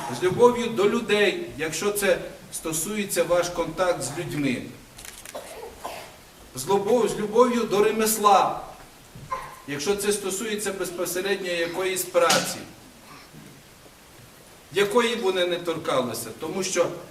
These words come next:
все, що ви робите, вважайте, що ви робите це Христу. Якщо ти печеш булочки, не знаєш, хто її з'їсть, але ти вважаєш, що іменно ось цей хліб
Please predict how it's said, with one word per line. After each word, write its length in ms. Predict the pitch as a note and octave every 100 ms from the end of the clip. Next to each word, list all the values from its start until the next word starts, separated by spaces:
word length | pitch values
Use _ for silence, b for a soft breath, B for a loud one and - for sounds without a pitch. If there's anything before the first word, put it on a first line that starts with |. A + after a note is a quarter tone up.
| - - -
все, 280 | - - A#3+
що 220 | A3 A3
ви 120 | G3+ G3+
робите, 540 | A#3+ B3+ G3+ G3+ E3+
вважайте, 720 | D3+ C#3+ F#3+ F#3+ A#3 A3+ G#3
що 180 | - G3+
ви 120 | G3
робите 420 | G3 G#3 G3+ G3
це 240 | - F#3+ F#3
Христу. 560 | - F3+ - D3+ B2+ - - - - - - - - - - - - - - - - - - - - - - -
Якщо 280 | D#3 - A#3+
ти 160 | A3+ A#3+
печеш 360 | A3 G#3+ A#3
булочки, 640 | G#3 G3+ A3+ A3 D4 A3 - G3+
не 200 | - G3+
знаєш, 520 | G#3+ B3+ B3 A#3 - -
хто 140 | G#3+ G3+
її 220 | F3+ E3
з'їсть, 360 | D3 C#3 - - - - - - -
але 220 | G3 A3+
ти 120 | B3+
вважаєш, 460 | A#3+ A#3 A3+ G#3+ F#3+
що 120 | G3+
іменно 420 | G#3 G3 F#3+ F#3
ось 220 | F#3 -
цей 200 | C#4 B3
хліб 440 | - F#3+ C#3 -